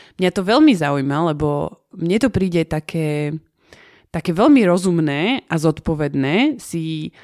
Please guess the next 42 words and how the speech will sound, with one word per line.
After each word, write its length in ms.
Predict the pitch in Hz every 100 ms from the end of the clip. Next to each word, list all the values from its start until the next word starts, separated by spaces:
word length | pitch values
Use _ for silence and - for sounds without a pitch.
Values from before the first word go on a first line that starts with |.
| - _
vlastne 320 | 170 170 -
tie 160 | 185 190
peniažky 480 | 185 196 214 - 202
takto 240 | 190 208
vedieť 320 | 180 180 185
prerozdeliť, 680 | - 180 180 175 160 143 139 -
že 80 |
si 160 | 156 - 135
ich 60 | -
aj 160 | 123
uložíš 560 | - 220 226 190 196 190
niekde, 560 | 185 175 175 175 165
aby 240 | 160 160 143
ti 160 | -
teda 240 | - 147 139
pracovali, 800 | - 202 233 226 208 196 190 180
aby 240 | 151 143
si 240 | - - -
teda 240 | - -
na 160 | - 73
nich, 320 | 73 151 -
vlastne 400 | 165 147 - 165
na 160 | 165
tých 160 | 170 165
peniazoch 480 | - 156 156 156 147
ešte 240 | 151 -
zarábal. 560 | 143 139 160 165 226 330 - - - - -
Lebo 240 | 175 202
ja 80 | 285
keď 160 | 302
som 80 | 262
bola 160 | 226 208
malá, 320 | 156 175 190
tak 240 | 185 156 -
mne 240 | - 208 208
tak 300 | 180 - 160
akože 260 | 156 156
nikto 480 | 151 160 170 - 156
nehovoril, 480 | 156 165 165 165 151
že 160 | 147
také 160 | 147 -
vôbec 240 | 151 147